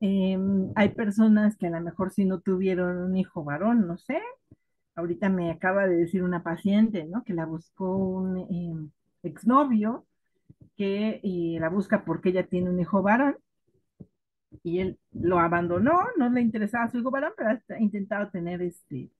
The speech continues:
y, y tiene puras hijas, y en su machismo dice, "Ah, ya regresé, porque tú sí me diste un varoncito". <laughs> Y entonces, bueno, toda esta frustración existencial, eh, empieza a arrastrar a, a toda la familia, a todas tus relaciones,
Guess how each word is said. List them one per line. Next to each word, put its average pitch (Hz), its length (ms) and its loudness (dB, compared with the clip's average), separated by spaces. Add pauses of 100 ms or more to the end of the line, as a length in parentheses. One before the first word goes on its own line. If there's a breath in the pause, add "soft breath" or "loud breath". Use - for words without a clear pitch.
(100)
y, 190 280 -2
y 180 180 -2
tiene 208 220 4
puras 185 360 0
hijas, 254 380 -2
y 156 60 -6
en 139 120 -6
su 160 80 -8
machismo 196 480 0
dice, 170 200 -2
"Ah, 240 160 2
ya 214 140 2
regresé, 180 460 -2 (520)
porque 208 240 2
tú 254 180 2
sí 269 120 10
me 262 120 12
diste 226 280 6
un 240 120 10
varoncito". 175 500 2 (140)
<laughs> - 420 -2 (320 soft breath)
Y 226 80 8
entonces, 254 460 4
bueno, 285 220 2
toda 440 140 -6
esta 440 220 -6
frustración 220 500 2
existencial, 220 720 2 (100)
eh, 185 360 -4
empieza 240 380 -4
a 254 40 -2
arrastrar 220 480 0
a, 214 140 -2 (520 soft breath)
a 190 80 -6
toda 220 160 2
la 208 120 0
familia, 208 520 -2
a 185 60 -10
todas 190 240 -10
tus 160 160 -12
relaciones, 214 840 0